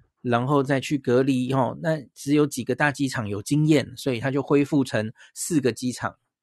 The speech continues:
是出入口。好，所以就是限制机场，然后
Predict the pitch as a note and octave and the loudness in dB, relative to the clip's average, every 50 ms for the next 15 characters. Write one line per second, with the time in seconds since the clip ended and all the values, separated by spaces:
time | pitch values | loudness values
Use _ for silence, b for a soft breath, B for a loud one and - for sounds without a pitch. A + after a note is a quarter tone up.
0 | _ _ _ - - C#3 A2+ - - B2+ B2 B2 A#2+ G#2 - - - - _ _ | _ _ _ -10 -10 -8 -6 -4 -4 -2 0 -2 -2 -4 -4 -8 -10 -10 _ _
1 | _ _ _ _ - _ _ _ _ _ _ _ _ _ _ _ _ _ _ _ | _ _ _ _ -20 _ _ _ _ _ _ _ _ _ _ _ _ _ _ _
2 | _ _ _ _ _ _ _ - _ _ _ _ _ _ _ _ _ _ _ _ | _ _ _ _ _ _ _ -20 _ _ _ _ _ _ _ _ _ _ _ _
3 | _ D#3+ C#3 - - - - D3 D3 B2+ D3+ D#3 - F3+ D#3 - G#3+ F3 D#3 - | _ -2 -2 -2 -2 -2 0 0 0 0 0 -2 -2 -2 2 2 2 2 2 0
4 | E3 D3 - - C#3 C3 - B2 G2+ - - A#2+ A#2+ A2+ A2+ D3 C#3+ B2+ - - | -2 -2 0 0 -2 0 2 0 -2 -2 -2 -6 -8 -2 2 2 2 2 2 -4